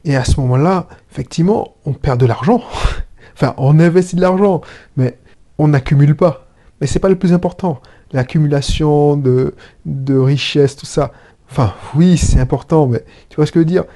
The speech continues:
C'est le, l'objectif est plus, est, est, est supérieur à, à l'objectif financier. L'objectif, c'est de, de créer un système qui est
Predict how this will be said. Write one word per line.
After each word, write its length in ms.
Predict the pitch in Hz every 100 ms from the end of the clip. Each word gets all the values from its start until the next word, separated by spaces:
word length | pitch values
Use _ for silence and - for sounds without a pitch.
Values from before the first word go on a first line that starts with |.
| _ -
C'est 220 | - 143
le, 180 | 139 -
l'objectif 680 | 151 160 156 170 - 196 -
est 100 | 139
plus, 240 | - 170 151 - 127
est, 200 | 147 - - 104 151
est, 140 | 143 _ _ _ -
est 60 | 135
supérieur 800 | - - 247 220 196 214 226 165 - - -
à, 320 | 147 - - -
à 260 | - 69 147
l'objectif 520 | 143 147 - 170 -
financier. 560 | 151 151 135 - 131 - - 156
L'objectif, 480 | 143 147 - 240
c'est 180 | - 151
de, 200 | 139 143 - - -
de 60 | 131
créer 240 | - 233
un 40 | 185
système 540 | 175 - - 247 175 - - _ -
qui 360 | - 160 151
est 140 | 139